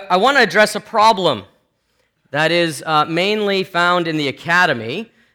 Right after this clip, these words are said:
and, uh, this problem is succinctly put here by, uh, Michael Law when he says this, "To be candid, before the Bible, there was no Bible. Before the beginning of the second century C E or A D,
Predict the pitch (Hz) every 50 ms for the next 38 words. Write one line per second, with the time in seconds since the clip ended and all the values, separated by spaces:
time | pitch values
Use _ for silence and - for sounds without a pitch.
0 | _ _ _ _ 160 160 165 165 170 170 139 147 170 165 160 160 160 160 151 -
1 | 170 185 226 220 - - 202 196 190 185 190 196 180 170 160 - - 147 - -
2 | 208 214 208 - 165 156 - - 165 165 160 156 131 135 147 139 139 165 185 160
3 | 147 143 143 143 147 143 143 143 143 139 - - 135 131 127 131 - 135 143 156
4 | 175 170 185 165 143 127 117 117 117 127 147 143 135 139 143 143 - 170 160 156
5 | 151 147 - 254 196 135 113 - - - - _ _ _ _ _ _ _ _ -
6 | 175 170 196 202 190 - - 262 285 285 269 233 160 147 143 151 190 214 226 -
7 | _ _ _ _ _ _ _ _ _ _ _ _ _ _ - 170 175 165 - -
8 | 220 240 269 277 269 233 208 147 165 156 156 151 156 160 175 175 165 175 175 165
9 | 156 180 185 202 202 160 147 156 160 165 175 165 165 170 185 202 208 190 147 113
10 | - - _ _ _ _ _ _ _ _ _ _ _ _ _ _ _ - 131 131
11 | - - 196 214 233 233 202 170 160 143 127 180 214 226 226 214 180 151 147 139
12 | - - - 254 247 254 254 262 233 160 - - 220 214 220 - - 202 208 196
13 | 180 - - - - 220 208 202 196 - - 214 220 196 165 131 117 117 123 123
14 | 123 123 - 165 185 190 180 170 139 151 165 156 131 107 104 110 139 147 _